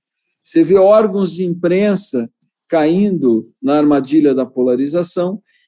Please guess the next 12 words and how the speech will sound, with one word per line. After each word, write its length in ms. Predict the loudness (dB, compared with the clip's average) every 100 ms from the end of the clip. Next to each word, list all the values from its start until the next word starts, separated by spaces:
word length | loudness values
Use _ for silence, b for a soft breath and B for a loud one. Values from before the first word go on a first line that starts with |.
| -4 0
e 240 | 2 2
nós 120 | 0
estamos 260 | 0 0 2
arrastando 800 | 0 -2 -4 -2 0 0 0 0
o 40 |
Brasil 760 | 2 2 2 0 0 0 -2 -8 _ _ _ _ _
por 100 | -4
uma 180 | -2 -2
crise 460 | -2 2 2 2 0
institucional. 720 | -6 -8 -8 -4 -2 2 4
Olha 220 | 4 2
só 520 | 0 0 0 -2 -8